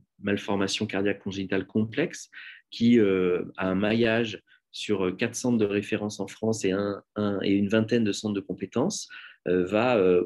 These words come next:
aussi avoir ce rôle-là de, de diffuser, euh, cette information sur l'existence des essais cliniques. Si vous allez sur le site de, de Necker,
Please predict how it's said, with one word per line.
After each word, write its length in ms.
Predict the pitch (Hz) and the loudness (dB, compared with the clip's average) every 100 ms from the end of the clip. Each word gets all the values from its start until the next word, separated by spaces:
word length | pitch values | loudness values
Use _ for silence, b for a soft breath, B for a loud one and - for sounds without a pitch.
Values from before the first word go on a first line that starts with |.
| - | 4
aussi 580 | 123 120 - 156 185 - | 2 2 -2 -4 -4 -4
avoir 300 | 92 98 113 | -4 -4 -4
ce 120 | - | -4
rôle-là 460 | 95 98 95 104 143 b b b _ | 0 2 2 0 -4 b b b _
de, 300 | 101 104 98 | -4 0 0
de 240 | 98 101 95 | 0 -2 -2
diffuser, 640 | 101 117 113 104 113 123 | -4 -6 -4 2 2 4
euh, 180 | 98 92 | 2 0
cette 220 | - - | -4 -6
information 500 | 101 - 98 95 - | -6 -2 -2 -2 -4
sur 160 | - 98 | -4 -2
l'existence 760 | 95 92 92 - 117 - - B B B 104 | -2 -4 -8 -2 -2 -2 -10 B B B -2
des 200 | 98 98 | 2 2
essais 220 | 95 98 | 0 -2
cliniques. 320 | - 95 107 | 0 0 0
Si 140 | - | 0
vous 100 | 95 | 0
allez 140 | 92 90 | 2 2
sur 160 | - | 0
le 80 | 95 | -2
site 240 | 90 113 104 | -4 -6 -4
de, 160 | 90 | -4
de 160 | 87 92 | -2 0
Necker, 420 | 92 90 117 | 0 0 -2